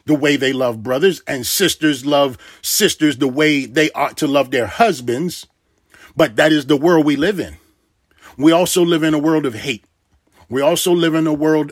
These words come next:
of, of, of crime, murder. We live in a world of where you think it, you can become it. That's the type of world that we have become.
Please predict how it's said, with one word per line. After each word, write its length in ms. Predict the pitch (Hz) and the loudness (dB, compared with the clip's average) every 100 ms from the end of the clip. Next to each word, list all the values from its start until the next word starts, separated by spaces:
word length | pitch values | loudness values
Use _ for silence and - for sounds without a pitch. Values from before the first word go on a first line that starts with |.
| - | -4
of, 240 | 139 120 - - - | -4 -4 -10 -20 -6
of, 320 | 131 123 110 - | -2 -2 -6 -8
of 300 | 117 101 - | -8 -8 -12
crime, 680 | - 180 156 123 90 82 - _ | -2 0 0 -2 -8 -16 -20 _
murder. 800 | 117 113 147 165 160 131 85 73 _ _ _ _ _ _ _ - | -8 -2 0 4 4 2 -4 -12 _ _ _ _ _ _ _ -6
We 220 | 165 202 | -4 -2
live 260 | 180 180 | -2 -2
in 100 | 175 | -2
a 80 | 156 | -2
world 400 | 127 143 156 151 - | -2 0 2 0 -4
of 340 | 139 127 110 | -4 -4 -4
where 180 | 135 147 | -2 -2
you 260 | 127 131 123 | -2 -6 -8
think 420 | - 185 196 185 | -4 -2 -2 -4
it, 180 | 190 120 | -8 -6
you 160 | 156 | -8
can 280 | 151 151 147 | -4 -4 -2
become 420 | 143 127 170 156 | -4 -4 -2 -2
it. 100 | 104 - | -4 -8
That's 240 | 123 156 - | -4 -4 -2
the 120 | 165 | -4
type 300 | 156 151 151 | -2 -2 -2
of 80 | 135 | -4
world 280 | 147 147 131 | -2 -2 -4
that 180 | 117 | -6
we 180 | 131 147 | -4 -4
have 320 | 131 143 120 | -4 -4 -6
become. 560 | 110 113 - 165 101 73 | -8 -12 -2 -2 -2 -8